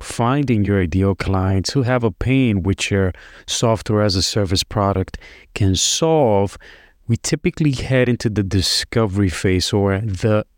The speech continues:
diagnosis phase, as I like to call it. And this is a crucial step because before we can help somebody solve their pains, think of it like when you go to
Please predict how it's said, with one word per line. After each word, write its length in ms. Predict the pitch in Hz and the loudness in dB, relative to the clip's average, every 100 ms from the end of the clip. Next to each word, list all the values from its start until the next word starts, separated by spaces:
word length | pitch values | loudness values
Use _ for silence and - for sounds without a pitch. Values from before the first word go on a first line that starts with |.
| _ | _
diagnosis 1040 | 117 107 104 101 101 104 110 107 - 92 | 0 2 2 2 2 2 2 0 0 -2
phase, 540 | - - 92 90 92 - | -2 -4 -2 0 0 -2
as 240 | 113 110 | -2 0
I 40 | 104 | 0
like 280 | 95 92 | 0 -2
to 100 | - | -2
call 400 | - 107 101 113 | -4 0 0 2
it. 180 | 95 98 - - - - - - _ | 0 -2 -6 -18 -16 -18 -20 -20 _
And 200 | 135 127 | -2 0
this 120 | 123 156 | 2 2
is 140 | 185 | 0
a 80 | 170 | -2
crucial 420 | - 151 - 143 | 0 0 2 0
step 520 | - - - 143 135 - | 0 -4 -2 -2 -2 -2
because 540 | 107 - 117 110 95 - - | -2 0 0 2 0 -6 -4
before 480 | 120 - - 147 170 | -2 -2 0 2 4
we 180 | 165 147 | 2 0
can 240 | - 127 | 0 0
help 400 | 107 92 131 - | 2 2 0 -2
somebody 560 | - 120 101 95 95 92 | -2 0 0 2 2 2
solve 640 | - - 120 127 131 101 - | -2 0 0 2 2 -2 -2
their 240 | 92 85 | 0 0
pains, 840 | - - 143 127 90 87 98 - - _ | -2 -2 0 2 2 0 -2 -4 -10 _
think 180 | 120 123 | -2 0
of 140 | 113 | 0
it 100 | 113 | 2
like 280 | 107 104 - | 2 -2 0
when 120 | 101 | 2
you 120 | 95 | 2
go 420 | 90 107 104 104 95 - - - - | 2 2 2 2 0 -8 -12 -16 -12
to 340 | - 110 101 | -4 0 2